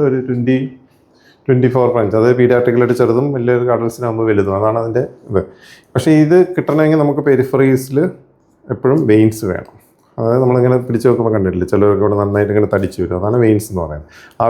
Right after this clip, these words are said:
വെയിൻസ് അല്ലെങ്കിൽ ഞരമ്പിലോട്ടാണ് ഇത് കയറ്റി വെച്ചിട്ടാണ് നമ്മൾ മരുന്നോ അല്ലെങ്കിൽ ഫ്ലൂയിഡോ കാര്യങ്ങളൊക്കെ കൊടുക്കുക. പക്ഷേ ചില സമയം അപകടങ്ങൾ, ഇപ്പോൾ അപകടം സംഭവിച്ച് ഒരുപാട് രക്തം നഷ്ടപ്പെട്ടു, അല്ലെങ്കിൽ ഒരു ഓപ്പറേഷൻ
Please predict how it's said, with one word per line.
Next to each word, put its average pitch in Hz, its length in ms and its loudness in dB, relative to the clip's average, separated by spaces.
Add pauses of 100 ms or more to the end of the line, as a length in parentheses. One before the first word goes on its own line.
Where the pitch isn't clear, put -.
വെയിൻസ് 127 300 2
അല്ലെങ്കിൽ 131 300 2
ഞരമ്പിലോട്ടാണ് 117 680 0 (560)
ഇത് 117 180 0
കയറ്റി 107 240 0
വെച്ചിട്ടാണ് 101 440 0
നമ്മൾ 113 140 -2 (120)
മരുന്നോ 101 360 0
അല്ലെങ്കിൽ 101 320 -2
ഫ്ലൂയിഡോ 98 380 2
കാര്യങ്ങളൊക്കെ 92 500 -2
കൊടുക്കുക. 90 300 -4 (540)
പക്ഷേ 139 260 2
ചില 156 140 2 (100)
സമയം 135 240 0
അപകടങ്ങൾ, 113 380 0
ഇപ്പോൾ 117 140 -2
അപകടം 127 300 0
സംഭവിച്ച് 120 360 0
ഒരുപാട് 117 340 2
രക്തം 113 320 -4
നഷ്ടപ്പെട്ടു, 87 380 -8 (100)
അല്ലെങ്കിൽ 107 280 2 (420)
ഒരു 123 160 2
ഓപ്പറേഷൻ 127 360 0